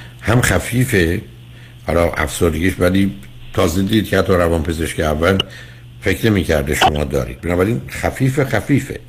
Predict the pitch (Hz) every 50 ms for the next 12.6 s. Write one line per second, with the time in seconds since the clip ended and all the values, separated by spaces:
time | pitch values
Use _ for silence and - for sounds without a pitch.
0 | - - - - - - - - - - - - - - - 85 92 101 131 156
1 | 160 147 131 120 104 98 120 131 135 131 131 - 131 127 - - - - - -
2 | - - 90 85 80 87 87 101 113 127 127 - - - - - - - - -
3 | - - - - - - 120 117 - 135 147 151 139 - - - - 65 - -
4 | 113 135 127 131 135 131 131 135 135 - - 147 143 135 131 - - - - -
5 | - - - - 95 95 - - 165 165 - 262 - - 98 85 82 82 82 80
6 | 76 82 82 - - - 76 71 73 69 - - - - - - - - - -
7 | - - - 107 120 131 131 - - - 160 160 151 139 - - - 78 71 -
8 | - - 95 95 90 90 90 92 87 80 90 104 113 110 98 92 92 85 - -
9 | 82 80 78 85 87 85 85 87 85 82 82 78 - 78 78 78 - - - -
10 | - - - - - 85 85 90 92 98 95 85 85 85 82 82 80 78 73 76
11 | 80 80 76 78 78 - - 78 78 76 76 76 76 - 95 113 110 - - -
12 | 135 147 170 160 - - - 67 64 - - -